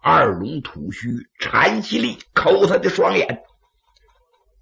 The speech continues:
离着郭长达还有一尺多远，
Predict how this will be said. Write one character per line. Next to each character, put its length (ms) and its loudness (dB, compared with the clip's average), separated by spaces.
离 260 2
着 120 6
郭 220 6
长 260 2
达 180 4
还 120 2
有 120 6
一 300 2
尺 320 -8
多 240 2
远， 160 -4